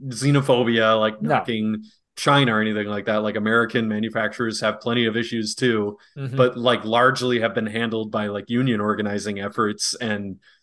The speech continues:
Speaker 1: giant exposés that took place over centuries of, like, organizing our labor movement.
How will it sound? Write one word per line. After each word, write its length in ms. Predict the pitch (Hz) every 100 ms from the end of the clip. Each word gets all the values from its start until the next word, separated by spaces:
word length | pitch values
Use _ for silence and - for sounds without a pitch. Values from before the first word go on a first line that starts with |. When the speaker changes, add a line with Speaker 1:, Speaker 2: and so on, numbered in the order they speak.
| _ 110
Speaker 1:
giant 380 | 123 117 117
exposés 720 | 113 - - 117 151 143 117
that 120 | 113 110
took 200 | 113 -
place 320 | 117 107 107
over 420 | 117 110 104 - _ -
centuries 1080 | - - 143 139 - 110 95 92 92 - -
of, 380 | 110 95 90 _ _ _ _ _ -
like, 240 | 110 98
organizing 520 | 113 101 101 98 104 95
our 100 | 95
labor 280 | 127 113
movement. 500 | 98 98 101 101 95